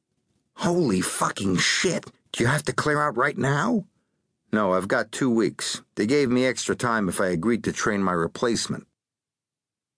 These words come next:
Larry was silent as he considered the humiliation. But to me, two weeks' pay was two weeks' pay.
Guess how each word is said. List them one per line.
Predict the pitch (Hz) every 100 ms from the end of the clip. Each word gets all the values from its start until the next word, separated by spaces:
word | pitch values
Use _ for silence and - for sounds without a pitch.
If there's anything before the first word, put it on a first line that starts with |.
| _ -
Larry | 113 123 110
was | 95 -
silent | - 117 92 78
as | 87 87
he | 90
considered | 92 85 - 120 90
the | 76
humiliation. | 80 80 92 87 87 95 92 69 - - _ _ _ _ _ _ -
But | 147
to | -
me, | 151 160
two | 117 151
weeks' | 139 131 -
pay | - 143 147
was | 110 -
two | 131
weeks' | 123 123 -
pay. | - 104 78 -